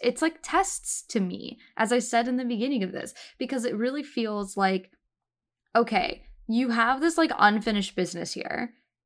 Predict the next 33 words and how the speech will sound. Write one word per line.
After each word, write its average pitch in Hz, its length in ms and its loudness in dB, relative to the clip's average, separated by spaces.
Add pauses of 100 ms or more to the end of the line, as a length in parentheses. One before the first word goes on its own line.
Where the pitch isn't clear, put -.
(240)
What 220 260 4
are 269 40 2
you 269 120 2
gonna 233 160 2
do 190 140 4
about - 240 -2
it? - 140 -10
Are 202 80 4
you 208 80 2
gonna 247 200 2
let 220 220 2
it 240 160 2
be 254 180 -2
unfinished 208 600 -4
because 233 200 -2
it'd 196 120 -6
be 190 100 -6
unhealthy 185 540 -2
to 247 80 -4
be 254 100 -4
unfinished? 262 560 -4
Or 233 160 2
are 240 60 2
you 247 100 0
going 285 240 -4
to 294 140 -6
try 262 180 0
to 254 80 -6
finish 269 600 0
it - 260 0 (340)
and 254 280 2
ruin 240 400 2
something? 196 580 -6